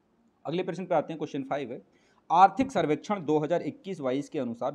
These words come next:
भारत की स्टार्टअप राजधानी के रूप में किस शहर ने बंगलुरु को प्रतिस्थापित कर दिया? अर्थात पहले बंगलुरु हुआ करता था, तो अब उसकी जगह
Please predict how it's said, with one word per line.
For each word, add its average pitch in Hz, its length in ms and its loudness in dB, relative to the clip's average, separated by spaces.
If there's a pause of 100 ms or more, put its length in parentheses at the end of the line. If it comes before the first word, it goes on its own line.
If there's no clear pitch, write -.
(120)
भारत 165 480 -4
की 151 200 -8
स्टार्टअप 131 560 0
राजधानी 147 560 0
के 185 120 0
रूप 143 220 0
में 208 180 -6 (480)
किस 269 260 0
शहर 143 260 0
ने 175 140 -2
बंगलुरु 151 680 0
को 156 160 -4
प्रतिस्थापित 151 800 -8
कर 107 200 -6
दिया? 123 180 -2
अर्थात 165 320 -10
पहले 160 220 -4
बंगलुरु 151 440 0
हुआ 170 200 4
करता 165 320 -4
था, 196 120 -14
तो 190 280 -10
अब 160 120 4
उसकी 151 280 -6
जगह 151 180 -8